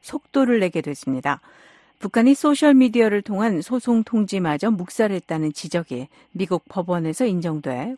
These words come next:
궐석 재판 쪽으로 가닥을 잡았습니다. 함자 기자가 보도합니다.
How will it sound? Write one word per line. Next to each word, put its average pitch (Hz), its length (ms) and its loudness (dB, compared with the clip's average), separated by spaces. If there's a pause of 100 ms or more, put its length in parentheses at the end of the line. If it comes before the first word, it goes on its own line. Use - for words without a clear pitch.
궐석 202 500 -2
재판 190 400 -6
쪽으로 - 360 -10
가닥을 151 420 -10
잡았습니다. - 680 -12 (380)
함자 262 300 6
기자가 226 360 -2
보도합니다. - 680 -12